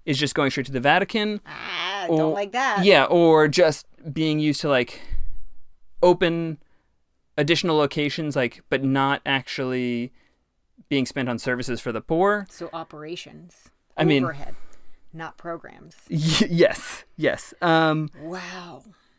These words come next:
Speaker 1: when, when asked, when this all started to, to come out publicly after her death, somebody asked, like, who is the one that, like, n-, knows where this money is going? Because there, there were reports of, like, the nuns keeping records in, th-,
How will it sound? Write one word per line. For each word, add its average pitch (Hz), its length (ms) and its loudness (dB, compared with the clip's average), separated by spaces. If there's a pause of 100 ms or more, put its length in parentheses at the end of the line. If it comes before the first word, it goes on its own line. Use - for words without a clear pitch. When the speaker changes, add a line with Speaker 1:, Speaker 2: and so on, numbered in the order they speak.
Speaker 1:
when, 190 360 6
when 196 220 2
asked, 190 600 -2
when 160 220 0
this 175 180 0
all 170 240 0
started 156 540 -2
to, 131 200 0
to 123 40 -2
come - 140 -6
out 120 120 -2
publicly 127 360 -4
after 117 160 -4
her 113 80 -4
death, 113 240 -4 (120)
somebody 135 320 -2
asked, 127 260 -2
like, 113 240 -2 (340)
who 190 480 -6
is 135 180 -4
the 143 100 0
one 139 180 0
that, - 200 -8
like, 120 240 -4 (180)
n-, 127 180 -8 (140)
knows 135 260 0
where 135 80 -2
this 123 160 -6
money 120 220 0
is 104 120 -6
going? 113 340 -2 (220)
Because 156 280 4
there, 160 260 2
there 160 160 0
were 147 240 0
reports 147 460 -2
of, 143 60 -2
like, 127 260 -2
the 127 100 -2
nuns 135 340 0
keeping 139 360 -4
records 123 380 -2
in, 123 320 -6
th-, 139 120 -6